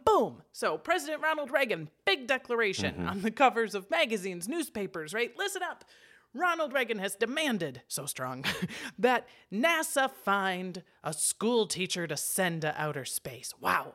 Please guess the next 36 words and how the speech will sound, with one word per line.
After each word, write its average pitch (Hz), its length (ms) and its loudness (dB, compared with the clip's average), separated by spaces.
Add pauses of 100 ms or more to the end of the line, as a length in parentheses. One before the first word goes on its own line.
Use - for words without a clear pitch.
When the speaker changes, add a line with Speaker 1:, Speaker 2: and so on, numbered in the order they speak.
Speaker 1:
Big 220 180 6
national 196 360 2
search, - 420 -4
right? 170 240 0
The 285 60 -8
first - 360 -4
school 403 280 0
teacher 196 280 -4
will 226 120 -8
go 403 180 6
to 359 60 0
outer 349 240 6
space. 427 340 -2
Ah, 494 520 8
<laughs> 262 40 -4
right? 349 320 2 (220)
And 247 180 4
of - 160 4
course, 302 420 6 (180)
Speaker 2:
<laughs> - 140 0
Speaker 1:
as 190 200 -8
you 262 100 -6
know, 294 400 2 (260)
this 277 320 -4
national 220 520 -2
search 294 500 -2 (200)
leads 220 340 -2
us 220 220 -2
to 180 340 -6
Christa - 520 -6
McAuliffe, 131 720 -12
who 220 200 -8
is 180 260 -6
amazing. 135 640 -12
And, 95 100 -2
Speaker 2:
Mm-hmm. 85 180 -6